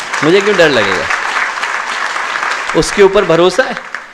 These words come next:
नाव हमारी लड़खड़ाती है दोस्तों, पर ऐसे में पिता के ऊपर विश्वास रखना हमारी जिम्मेवारी बनती है। नाव लड़खड़ाए तो लड़खड़ाए, भगवान ने देखा होगा, गुरु ने देखा होगा, पिता ने देखा होगा, उनको पता होगा कि रास्ता क्या है,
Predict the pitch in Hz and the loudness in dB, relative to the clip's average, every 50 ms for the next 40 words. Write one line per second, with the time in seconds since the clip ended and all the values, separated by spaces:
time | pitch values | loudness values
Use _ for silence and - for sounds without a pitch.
0 | - - - - - - - - - 117 123 123 143 196 214 190 196 247 277 285 | -20 -20 -20 -20 -20 -20 -20 -12 -6 -4 0 0 2 0 0 -2 -4 -6 -6 -2
1 | 226 170 160 - - - 160 165 180 - - 269 269 220 175 156 143 143 139 - | 0 0 0 0 -2 -2 0 0 0 -2 -6 -6 -4 -4 -4 -2 -4 -4 -6 -6
2 | - - 202 214 208 196 175 160 156 160 160 - 190 180 165 160 170 208 208 - | -4 -2 -2 0 0 0 0 0 0 0 -2 -4 -4 -4 -2 -2 -4 -4 -4 -4
3 | - 151 143 - 170 165 180 180 - 190 180 180 - 196 180 160 151 - - - | -6 -6 -2 0 0 0 0 0 -2 -4 -4 -4 -4 -4 -4 -4 -4 -6 -6 -2
4 | 151 147 165 170 - 147 127 117 - - 156 170 165 143 139 131 135 143 160 170 | -2 0 0 -2 -2 -6 -6 -6 -6 -4 -2 0 0 0 -2 -4 -4 -4 -4 -6
5 | 160 139 139 143 156 160 151 143 127 104 92 92 92 90 90 - - 90 87 82 | -6 -6 -4 -2 -2 0 0 -2 -2 -4 -6 -10 -12 -14 -14 -16 -16 -16 -16 -16
6 | - _ _ _ - 110 139 208 214 180 165 165 160 - 180 196 226 247 233 - | -18 _ _ _ -10 -6 -6 -4 -2 -2 -2 -2 -2 -2 -2 -2 -2 -4 -6 -8
7 | 208 185 185 185 185 190 202 214 311 349 370 - _ _ _ _ _ - - _ | -4 -2 -2 -2 -2 -2 -4 -6 -6 -10 -16 -20 _ _ _ _ _ -20 -20 _
8 | _ _ _ _ _ 113 117 117 131 143 165 185 196 190 175 175 175 175 - 196 | _ _ _ _ _ -4 -2 0 0 0 0 0 -2 -2 -2 -4 -4 -2 -2 0
9 | 196 196 196 196 196 202 170 160 160 175 185 185 175 165 165 165 165 185 190 196 | 0 0 0 -2 -2 -2 -2 0 0 0 0 0 0 0 -2 -2 -2 -2 -2 0
10 | 202 202 208 202 - 170 160 - 151 160 170 170 160 165 160 160 - 185 190 190 | 0 0 -2 -2 -2 -2 -2 -2 -2 -2 -2 -4 -4 -6 -6 -4 -2 0 0 2
11 | 190 190 180 175 165 170 - 160 151 - 185 185 185 185 190 190 190 202 208 190 | 2 0 0 0 -2 -2 -2 -2 0 2 2 2 4 4 2 0 0 0 0 -2
12 | 175 175 - - - 202 190 - - - 165 160 - | -2 -2 -4 -6 -6 -6 -6 -4 -4 -4 -4 -6 -8